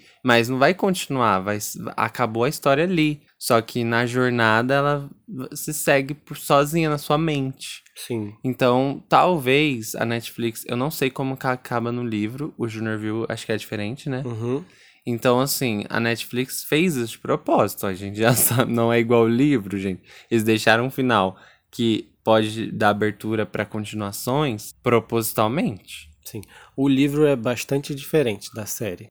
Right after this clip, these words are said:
Speaker 1: Eu queria falar uma coisa que eu tava guardando faz tempo,
Speaker 2: Hum.
Speaker 1: que é assim, como que eu defino se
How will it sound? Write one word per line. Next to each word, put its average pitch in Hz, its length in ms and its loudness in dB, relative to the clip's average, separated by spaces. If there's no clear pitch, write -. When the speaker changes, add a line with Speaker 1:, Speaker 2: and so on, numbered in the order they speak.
Speaker 1:
Eu 113 120 -6
queria 120 280 0
falar 120 160 0
uma 113 120 0
coisa 120 220 -4
que - 60 -8
eu 113 40 -10
tava 113 220 2
guardando 110 500 0
faz 110 240 -8
tempo, 113 540 -6
Speaker 2:
Hum. 120 160 -6
Speaker 1:
que 120 140 0
é 110 80 6
assim, 98 460 -2
como 185 380 2
que 185 340 -2
eu 147 120 4
defino 143 840 -2
se 131 720 0